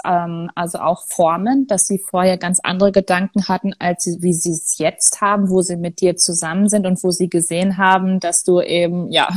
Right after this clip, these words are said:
<laughs> immer noch da bist und dass es dir verhältnismäßig gut geht?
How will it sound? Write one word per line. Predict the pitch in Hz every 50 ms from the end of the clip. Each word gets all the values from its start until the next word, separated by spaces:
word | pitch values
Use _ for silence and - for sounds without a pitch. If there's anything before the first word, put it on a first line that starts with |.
| - -
<laughs> | 294 302 320 - - - - - - -
immer | - 254 254 247 233
noch | 226 220 208 233
da | - - 185 185 202
bist | 226 233 269 262 - -
und | 208 214
dass | 202 202 202 -
es | 214 196 - -
dir | - 196 196 180 180 175
verhältnismäßig | 180 - 196 185 190 185 185 - 196 190 - 190 180 180 - 190 - -
gut | - 180 180 175 - -
geht? | - 247 285 381 - _